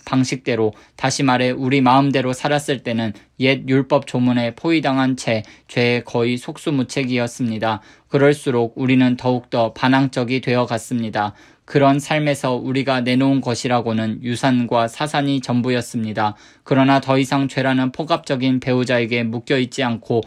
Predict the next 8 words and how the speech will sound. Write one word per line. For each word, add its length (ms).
그 120
모든 640
포악한 600
규정들과 840
계약 340
조항들로부터 960
자유로워진 880
우리는 420